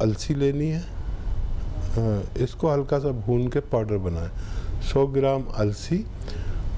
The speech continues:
और सौ ग्राम उन्नाब। उन्नाब एक, अ,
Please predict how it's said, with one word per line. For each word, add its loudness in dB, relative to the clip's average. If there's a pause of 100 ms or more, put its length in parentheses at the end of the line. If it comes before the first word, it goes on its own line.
और 2
सौ 0
ग्राम 2 (260)
उन्नाब। 2
उन्नाब 4
एक, 0
अ, -4